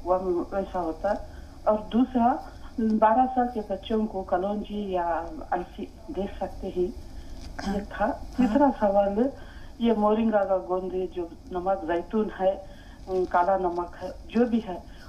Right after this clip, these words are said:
Speaker 1: वो उसका एक्सपायरी डेट है क्या, इतना मालूम होना था।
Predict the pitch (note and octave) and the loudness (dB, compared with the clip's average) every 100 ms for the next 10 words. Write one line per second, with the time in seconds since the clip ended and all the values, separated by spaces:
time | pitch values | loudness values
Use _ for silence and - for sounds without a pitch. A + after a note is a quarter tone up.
0 | - - A3+ G#3+ G3 F#3+ - - A#3+ G3+ | -12 2 4 6 6 4 0 -2 -2 -2
1 | - - C#4 A3+ G#3+ - G#3 - F#3+ F3+ | -4 0 2 2 0 -2 -6 -2 -2 -2
2 | E3+ - E3 D3+ D3+ D#3 D3 D3 C#3+ - | -6 -10 -10 -6 -6 -6 -8 -8 -8 -8
3 | D#3+ | -10